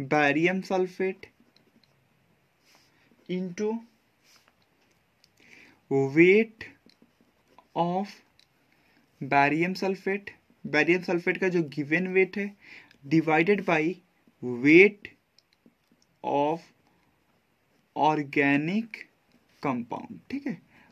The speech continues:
उसके डिवाइड करने पे क्या हो जाएगा? वेट ऑर्गेनिक कंपाउंड का, राइट? तो जब हम लोग यहाँ पे इसको क-,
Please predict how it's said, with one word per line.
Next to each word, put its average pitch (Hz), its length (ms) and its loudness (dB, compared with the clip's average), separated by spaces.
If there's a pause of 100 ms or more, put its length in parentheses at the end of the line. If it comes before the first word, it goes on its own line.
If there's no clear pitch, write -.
(100)
उसके 165 280 -2 (840)
डिवाइड 156 340 2
करने 170 240 -4
पे 170 140 -2
क्या 170 180 -4
हो 165 80 0
जाएगा? 175 260 -4
वेट 170 400 0
ऑर्गेनिक 120 520 -4
कंपाउंड - 380 -10
का, - 100 -14
राइट? - 260 -8 (380)
तो - 60 -8
जब 185 140 2
हम 196 140 -2
लोग 196 120 0
यहाँ 196 180 0
पे 196 80 0
इसको 190 180 -4
क-, - 300 -12